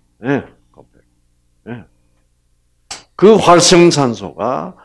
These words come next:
우리의 미토콘드리아 속에서 매일매일 생산됩니다. 예.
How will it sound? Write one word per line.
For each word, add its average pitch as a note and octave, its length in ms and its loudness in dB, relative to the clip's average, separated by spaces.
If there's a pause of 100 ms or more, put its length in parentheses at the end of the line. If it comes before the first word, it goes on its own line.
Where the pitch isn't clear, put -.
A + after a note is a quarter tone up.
(320)
우리의 A#2 280 0
미토콘드리아 D#3+ 760 0
속에서 A2 680 -8
매일매일 B2 460 -8
생산됩니다. - 840 -20 (1200)
예. E2 40 -20